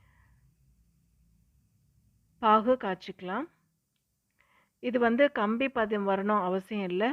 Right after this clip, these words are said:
ஆனா பிசுபிசுப்பு தன்மையோட இருந்தா போதும். வழுவழுன்னு இருக்கணும் அந்த மாதிரி. இப்போ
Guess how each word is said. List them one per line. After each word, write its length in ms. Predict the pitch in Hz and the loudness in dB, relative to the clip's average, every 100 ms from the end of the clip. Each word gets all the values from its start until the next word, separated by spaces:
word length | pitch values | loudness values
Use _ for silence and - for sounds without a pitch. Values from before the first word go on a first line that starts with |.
| 392 | -2
ஆனா 240 | 226 233 247 | -2 0 0
பிசுபிசுப்பு 720 | 254 254 - 269 269 294 269 262 | -2 -8 -4 -4 -4 -6 -8 -6
தன்மையோட 440 | 220 214 214 220 226 | -6 -2 -2 0 0
இருந்தா 340 | 202 202 196 196 - | 0 -2 -4 -4 -6
போதும். 420 | 180 170 196 349 _ - - - _ | -10 -6 -6 -6 _ -20 -20 -20 _
வழுவழுன்னு 640 | 220 233 254 226 208 226 202 | 2 4 4 2 -2 -2 -4
இருக்கணும் 340 | 185 185 - | -6 -10 -10
அந்த 240 | 190 190 185 | -8 -6 -6
மாதிரி. 380 | 175 170 175 175 - _ _ _ - | -6 -6 -8 -10 -12 _ _ _ -14
இப்போ 200 | 226 226 | -8 -2